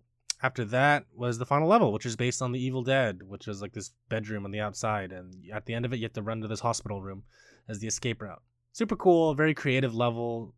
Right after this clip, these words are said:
I really liked the campaign a lot. It's probably my favorite Left four Dead two campaign, even more so than the originals that were created by the developers of, uh, Left four Dead, uh, Valve. But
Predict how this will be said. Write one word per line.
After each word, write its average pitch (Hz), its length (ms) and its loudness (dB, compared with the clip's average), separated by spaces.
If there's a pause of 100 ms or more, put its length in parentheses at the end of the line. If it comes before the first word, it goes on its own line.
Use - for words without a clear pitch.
(180)
I 123 180 2
really 139 340 4
liked 123 260 2
the 117 80 -6
campaign 120 360 -2
a 107 40 -2
lot. 107 360 0 (720)
It's 117 140 -10
probably 262 220 6
my 196 100 6
favorite 127 460 2
Left 117 180 0
four 120 60 -4
Dead 110 180 -2
two 110 200 -4
campaign, 92 440 -10
even 123 380 -2
more 123 240 4
so 113 260 0
than 101 420 -4
the 107 100 -6
originals 101 460 -4
that 101 140 -6
were 98 120 -10
created 101 320 -8
by 98 160 -6
the 95 80 -8
developers 98 500 -8
of, 95 200 -14 (680)
uh, 104 160 -6
Left 107 220 -4
four 104 80 -6
Dead, 95 260 -6 (200)
uh, 104 180 -8 (180)
Valve. 110 480 0 (480)
But 151 220 6